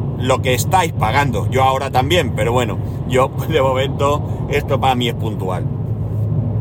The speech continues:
Eh, ya sabéis que yo lo he dicho aquí mil veces, yo no tengo ningún inconveniente en que paguemos impuestos porque, eh, nos hace falta pagar impuestos. Yo ahora voy por una autovía, ah, para ir al trabajo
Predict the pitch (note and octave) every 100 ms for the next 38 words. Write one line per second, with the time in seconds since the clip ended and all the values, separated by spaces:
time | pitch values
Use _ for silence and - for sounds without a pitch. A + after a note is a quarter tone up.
0 | - - - - - A2+ C#3 C3 C3 B2+
1 | A#2 C3 A2+ D3 C#3+ D#3 D3+ D#3 D3+ D3+
2 | D#3 D3+ C3 D3 C3+ D#3 F#3 D3+ A#2 C3+
3 | C#3+ D3 D3 C#3+ D3 D3+ D3+ - C#3+ C#3
4 | C#3 C#3 C#3 C#3 D3 D#3+ C3 C3 B2 C3+
5 | C#3+ D3 C3+ E3 - F#3+ G3+ - B2 A#2
6 | A2+ A2 G#2+ A#2+ A2+ G#2 G2+ G#2 A#2+ -
7 | B2 A2 C3 C#3 D3 A#2+ A2+ G#2 D#3 B2+
8 | G#2 B2+ C3 C3 C3 C#3+ G#2+ A#2+ B2+ B2+
9 | B2+ A#2 C3 D#3 F3 G#3+ - - - -
10 | - A#2 A#2+ A#2 B2 B2+ C#3 C#3+ C#3+ D3+
11 | D#3 F3